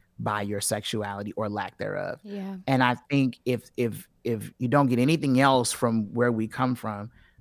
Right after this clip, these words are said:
Speaker 1: that's a major one, that whether you've
Speaker 2: Mm-hmm.
Speaker 1: never or whether your life's been full of it, uh, neither one of those defines how valuable you are.
Speaker 2: Mm-hmm.
Speaker 1: Neither one of those defines what your future can have.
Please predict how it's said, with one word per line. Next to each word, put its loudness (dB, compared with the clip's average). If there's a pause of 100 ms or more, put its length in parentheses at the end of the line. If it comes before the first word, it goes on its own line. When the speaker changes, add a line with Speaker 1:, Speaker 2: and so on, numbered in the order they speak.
(120)
Speaker 1:
that's 0
a 0
major 0
one, -12 (100)
that -2
whether 2
you've 0
Speaker 2:
Mm-hmm. 2
Speaker 1:
never 0 (520)
or 2
whether 4
your 4
life's 2
been 0
full -2
of -6
it, -8 (460)
uh, -18 (100)
neither 4
one 4
of -2
those -2
defines -4
how -4
valuable 0
you 2
are. -2 (340)
Speaker 2:
Mm-hmm. -6
Speaker 1:
Neither 6
one 4
of 2
those 2
defines -2 (280)
what 0
your 0
future 0
can -4
have. -6